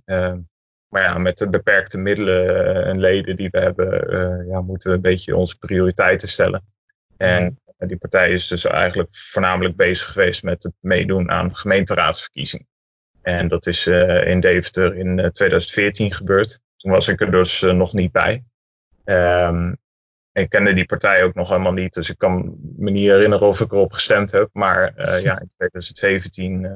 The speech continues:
Speaker 1: kwam ik, eh, voorzitter Hans de Vries, eh, eh, dus tegen op het internet. En die vertelde dus dat hij dat, eh, na-, dus al een aantal jaren deed.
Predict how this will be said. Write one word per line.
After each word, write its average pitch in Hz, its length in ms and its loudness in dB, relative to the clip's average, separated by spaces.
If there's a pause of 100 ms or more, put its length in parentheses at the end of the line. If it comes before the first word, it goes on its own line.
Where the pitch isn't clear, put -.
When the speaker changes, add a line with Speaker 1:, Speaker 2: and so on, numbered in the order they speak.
(120)
Speaker 1:
kwam 92 200 -2
ik, 87 180 -6
eh, 95 320 -2 (720)
voorzitter 92 580 0
Hans 90 280 2
de - 80 -8
Vries, 98 440 -2
eh, 90 500 0
eh, 90 80 0
dus 92 200 -2
tegen 95 360 2
op - 60 -2
het - 140 -12
internet. 92 440 -6 (540)
En 101 120 -8
die 95 80 0
vertelde 107 420 2
dus 87 220 -2
dat - 220 -2
hij 87 140 -8
dat, 90 300 -2
eh, 87 80 -4
na-, 90 320 -2
dus 85 340 -4
al 87 140 2
een 87 100 0
aantal 92 280 0
jaren 90 500 2
deed. 90 420 0